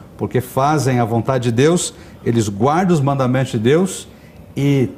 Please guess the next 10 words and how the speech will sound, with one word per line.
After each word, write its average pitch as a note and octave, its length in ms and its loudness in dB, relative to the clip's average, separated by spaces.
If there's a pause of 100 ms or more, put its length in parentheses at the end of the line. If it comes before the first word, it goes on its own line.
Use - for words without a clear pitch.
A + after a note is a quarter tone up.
(260)
têm F3+ 500 2 (120)
o D3 140 0
dom C#3 420 2
de C#3 140 0
profecia, A#2+ 920 0 (400)
têm D3+ 400 2 (260)
o C3+ 120 2
espírito E3+ 840 0
de C#3+ 80 -4
profecia. G2+ 720 -4